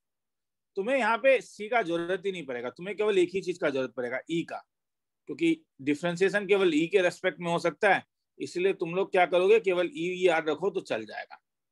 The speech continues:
board level के लिए। log E B by log E A। Number second,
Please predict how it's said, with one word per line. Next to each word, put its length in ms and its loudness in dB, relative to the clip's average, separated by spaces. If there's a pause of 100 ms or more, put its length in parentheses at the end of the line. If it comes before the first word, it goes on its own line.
(100)
board 260 -8
level 240 -12
के 140 -20
लिए। 240 -18 (380)
log 320 6
E 120 10
B 220 2
by 180 2
log 320 -6
E 140 -14
A। 160 -20 (1160)
Number 400 2
second, 420 -4